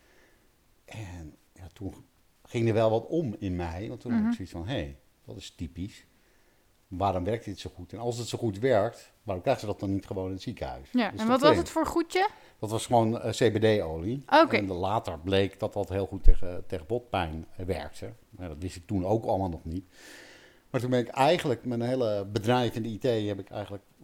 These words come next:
Speaker 1: laten, eh, uit mijn handen laten glijden. En ik ben, ik ben echt ingesprongen. Ik ben alles gaan lezen, onderzoeken, eh, luisteren, kijken, et cetera. Wat met, met, met, eh, met name natuurlijke genezing, eh,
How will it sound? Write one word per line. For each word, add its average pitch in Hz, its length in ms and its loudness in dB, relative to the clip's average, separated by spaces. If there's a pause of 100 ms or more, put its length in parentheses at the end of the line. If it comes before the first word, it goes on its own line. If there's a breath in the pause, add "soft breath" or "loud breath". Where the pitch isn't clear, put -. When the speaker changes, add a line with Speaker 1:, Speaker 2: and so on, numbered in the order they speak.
(160)
Speaker 1:
laten, 101 640 -4 (220)
eh, - 40 -16 (680)
uit 107 160 -10
mijn - 20 -6 (100)
handen 117 160 -4
laten 101 220 -2
glijden. 85 500 -6
En 95 100 -14
ik 98 100 -14
ben, 101 180 -10
ik 110 220 -16
ben 104 240 -8 (260)
echt - 320 -4 (120)
ingesprongen. 120 920 8
Ik - 80 12
ben 101 160 2
alles 120 260 -4
gaan 92 280 -4
lezen, 95 720 -2
onderzoeken, 95 1080 -4
eh, 92 300 -8 (800 soft breath)
luisteren, 104 800 4
kijken, 98 420 2
et 95 120 -10
cetera. 101 320 -4
Wat 90 200 -10
met, 98 200 -4
met, 98 220 -10
met, 98 300 -12 (100)
eh, 107 80 -12 (640)
met 95 140 -2
name 101 300 2
natuurlijke 107 540 -2
genezing, 101 560 -8
eh, 104 320 -14